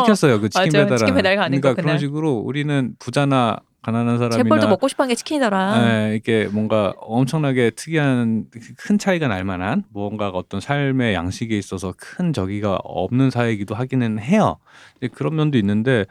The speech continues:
Speaker 1: 이제 대표님이 얘기하시는 그, 그 이제 그 귀여운 여인의 구십 년대, 그 시대는 미국이란 나라 안에서 그 계급 분화가 아직 덜 돼서 이제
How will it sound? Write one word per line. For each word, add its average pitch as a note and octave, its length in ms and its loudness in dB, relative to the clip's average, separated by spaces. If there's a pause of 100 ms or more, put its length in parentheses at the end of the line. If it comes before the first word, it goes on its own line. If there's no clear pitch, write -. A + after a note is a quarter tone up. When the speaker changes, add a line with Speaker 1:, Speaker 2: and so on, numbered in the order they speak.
(380)
Speaker 1:
이제 A#2+ 140 0
대표님이 B2+ 560 2
얘기하시는 G2+ 680 0
그, F2+ 360 -6
그 F2+ 260 -4
이제 F2 320 -4 (200)
그 F#2 220 -12
귀여운 G#2+ 320 0
여인의 F#2 260 0
구십 - 400 -2
년대, D#2+ 460 -2
그 G2+ 140 -8
시대는 A2 460 -2 (360)
미국이란 G#2+ 460 2
나라 F#2 280 -2
안에서 E2 480 -4
그 E2+ 260 -6
계급 G2+ 260 -4
분화가 F#2 460 -4 (160)
아직 F2 200 -12
덜 F2+ 200 -4
돼서 A2+ 360 -2 (140)
이제 F#2+ 300 -4